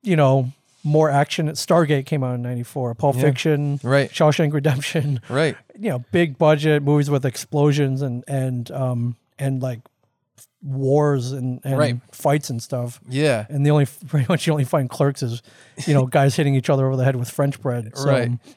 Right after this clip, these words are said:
Speaker 2: So you wanted
Speaker 1: um,
Speaker 2: to reach other people. They liked it.
Speaker 1: Yeah, yeah, yeah. So, uh, yeah, I, I, I was, I, I was just itching to do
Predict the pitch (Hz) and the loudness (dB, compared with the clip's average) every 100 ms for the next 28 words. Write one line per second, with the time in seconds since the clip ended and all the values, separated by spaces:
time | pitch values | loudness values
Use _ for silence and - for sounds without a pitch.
0 | _ - 160 131 123 143 151 160 147 120 | _ 0 2 4 4 2 0 2 0 0
1 | 156 135 107 107 135 190 - - - _ | -4 -4 -4 -2 -2 -2 -6 -12 -16 _
2 | _ 151 160 147 147 151 143 127 - 143 | _ 4 6 8 8 8 6 2 2 4
3 | 135 135 135 135 135 165 175 160 185 202 | 4 4 4 4 4 4 4 4 4 2
4 | - 165 - - _ _ - 196 233 180 | -4 -12 -12 -18 _ _ 0 2 4 2
5 | - - 165 160 180 202 190 165 - 175 | -2 -2 0 4 4 4 2 -2 0 0
6 | 175 175 139 147 135 131 | 2 2 2 2 2 0